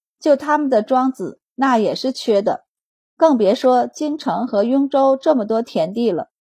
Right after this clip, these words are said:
所以牛也不愁卖。不过周四郎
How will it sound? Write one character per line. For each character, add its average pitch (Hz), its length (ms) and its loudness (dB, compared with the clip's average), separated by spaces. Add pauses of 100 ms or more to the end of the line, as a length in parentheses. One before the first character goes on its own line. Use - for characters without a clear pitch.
(240)
所 247 220 2
以 240 360 0
牛 214 340 2
也 294 160 4
不 254 140 -8
愁 180 240 -4
卖。 208 260 -4 (640)
不 233 140 -4
过 233 440 6
周 302 160 2
四 285 140 -8
郎 202 320 -4